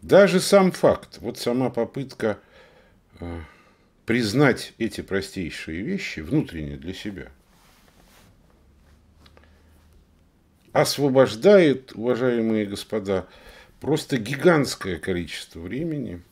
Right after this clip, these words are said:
для, м, чего? <clears throat> Ну, э, Сенека сказал бы, для соответствия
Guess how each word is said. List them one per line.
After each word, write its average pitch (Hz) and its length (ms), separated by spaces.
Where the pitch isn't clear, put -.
для, 101 480
м, 85 300
чего? 143 540
<clears throat> - 40
Ну, 170 340
э, 82 260
Сенека 139 760
сказал 117 480
бы, 110 420
для 120 500
соответствия 151 1500